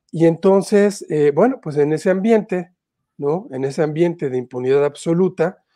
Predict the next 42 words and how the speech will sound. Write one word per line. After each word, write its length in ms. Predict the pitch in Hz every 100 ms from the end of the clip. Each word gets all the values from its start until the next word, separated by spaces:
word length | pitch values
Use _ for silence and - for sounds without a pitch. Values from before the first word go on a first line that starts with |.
| _ _
pues, 500 | - 139 135 - - _
pues 200 | - 117
puede 220 | - 151
pasar 340 | - 143 151 147
todo, 300 | 190 254 - _ _
¿no? 220 | 151 240 _ _
Pero 140 | - 147
es 80 | 160
lo 100 | 190
mismo, 380 | 214 302 262
o 40 | 165
sea, 200 | 160 147
sigue 440 | - 185 190 214
sin 200 | 196 214
funcionar 640 | - 151 - 143 156 180 190 _ _
los 280 | - 170 175
aparatos 500 | 160 - 135 139 151
de 80 | 131
justicia, 640 | - 113 - 131 131 170
las 200 | 143 127
fiscalías 580 | - 123 - 127 131 143
no 120 | 139
sirven 260 | 123 135 123
para 280 | - 104 101
nada 380 | 113 139 156 156 - _ _
de 180 | 220 127
los 160 | 120
estados, 460 | 117 - 131 143 170
la 100 | 139
Fiscalía 460 | 127 - 139 135
General 320 | 135 135 127 127
de 80 |
la 100 | 120
República 760 | 110 113 - 131 135 127 110 -
sirve 320 | - 135 127
menos 380 | 127 151 190 170
que 100 | -
las 160 | 127 113 - - _ _
fiscalías 500 | 139 - 139 143 156
de 80 |
los 180 | 147 135
estados, 560 | 143 - 147 139 190